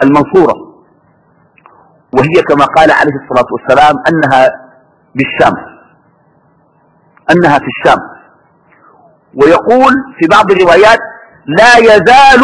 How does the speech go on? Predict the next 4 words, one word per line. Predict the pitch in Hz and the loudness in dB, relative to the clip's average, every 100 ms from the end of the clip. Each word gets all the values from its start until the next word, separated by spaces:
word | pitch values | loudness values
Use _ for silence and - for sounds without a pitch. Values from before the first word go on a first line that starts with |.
| 277 - - _ _ _ - | 0 -4 -18 _ _ _ -4
أهل | 277 220 262 285 | -2 0 0 2
المغرب | 277 240 208 254 220 262 254 247 269 - - - _ _ _ _ _ _ _ _ | 0 -2 -2 0 0 0 0 0 -2 -6 -20 -20 _ _ _ _ _ _ _ _
وأهل | 143 185 - 233 247 | -4 -2 2 2 2
الغرب". | 262 240 254 269 233 | 2 2 2 2 2